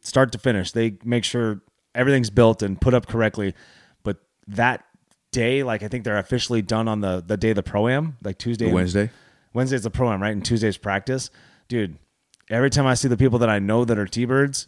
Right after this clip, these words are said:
Speaker 1: dude, hammered. Like at nine A M. I mean,
Speaker 2: Wow.
Speaker 1: sleeping in golf carts,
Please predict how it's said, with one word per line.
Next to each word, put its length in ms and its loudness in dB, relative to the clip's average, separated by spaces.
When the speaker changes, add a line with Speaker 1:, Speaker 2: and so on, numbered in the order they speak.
Speaker 1:
dude, 520 0
hammered. 720 -10
Like 160 0
at 120 2
nine 360 2
A 200 6
M. 280 -2
I 80 -2
mean, 200 4
Speaker 2:
Wow. 60 -12
Speaker 1:
sleeping 500 -8
in 120 -2
golf 280 4
carts, 520 -8